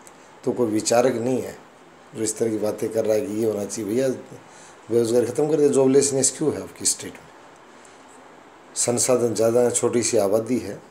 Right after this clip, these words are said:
और शेड्यूल ट्राइब का क्षेत्र है, जो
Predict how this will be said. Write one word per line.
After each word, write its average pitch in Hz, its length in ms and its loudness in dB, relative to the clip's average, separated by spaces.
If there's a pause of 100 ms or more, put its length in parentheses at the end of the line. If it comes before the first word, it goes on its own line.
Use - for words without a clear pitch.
(800)
और 113 100 2
शेड्यूल 117 320 0
ट्राइब 110 340 2
का 113 80 0
क्षेत्र 107 360 -4
है, 95 340 -14
जो 101 420 -2